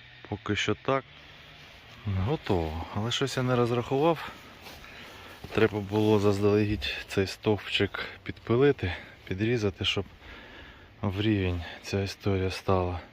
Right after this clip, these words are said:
Ну, зроблю вже трохи згодом. Це панелі нові, але я їх купив більш ніж рок-, рік тому, і вони стояли на вулиці.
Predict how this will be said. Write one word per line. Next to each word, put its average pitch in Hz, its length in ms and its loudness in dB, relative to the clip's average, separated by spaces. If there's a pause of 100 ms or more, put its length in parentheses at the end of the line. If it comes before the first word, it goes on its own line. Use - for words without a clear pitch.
(720)
Ну, 113 240 0
зроблю 110 380 2
вже 101 160 2
трохи 107 440 0 (200)
згодом. 92 520 -2 (440)
Це 135 300 -2 (1300)
панелі 151 400 2
нові, 139 540 2 (1160)
але 120 320 2
я 143 140 4
їх 131 140 -2
купив 143 520 0
більш 120 380 -2
ніж 127 260 0
рок-, 123 220 -6 (100)
рік 117 240 2
тому, 139 500 0
і 107 100 -4
вони 139 220 -2
стояли 120 480 -2
на 117 120 -2
вулиці. 110 580 -4